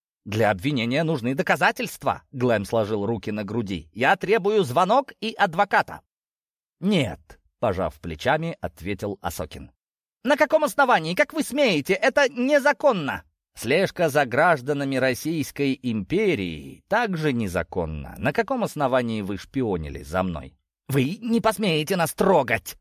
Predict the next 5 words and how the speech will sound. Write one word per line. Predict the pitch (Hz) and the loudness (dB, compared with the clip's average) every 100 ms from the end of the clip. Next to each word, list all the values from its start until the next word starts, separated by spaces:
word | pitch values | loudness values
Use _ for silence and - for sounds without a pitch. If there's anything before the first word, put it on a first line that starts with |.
| _ | _
прошипел | - 101 117 101 101 | -4 -4 -4 0 0
Морти, | 98 151 165 - 156 | 2 2 0 -2 -4
сжав | 104 107 110 | -2 0 0
кулаки. | - 113 107 - 76 _ _ _ _ _ - | -2 -2 -2 -4 -14 _ _ _ _ _ -14
«Я? | 82 104 131 | -2 2 2